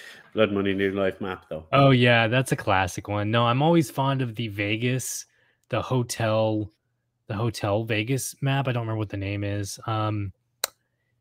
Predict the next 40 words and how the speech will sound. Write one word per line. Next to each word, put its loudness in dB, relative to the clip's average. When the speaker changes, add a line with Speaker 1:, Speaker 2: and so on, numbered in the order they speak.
Speaker 2:
and 4
then, 6
uh, 4
the 0
very, 6
like, 2
I 2
think, 0
second 2
map 4
for 0
Blood 4
Money, 4
which 2
is 0
you're 0
in, 2
you 2
have 0
to, -2
uh, 4
break 4
into 2
a 2
mental -2
hospital -4
or 2
a, 4
Speaker 1:
Mm. 0
Speaker 2:
a 2
spa. 6
You 2
have -2
to -10
break 0
into -6
a -4
spa -2
to -6
get 0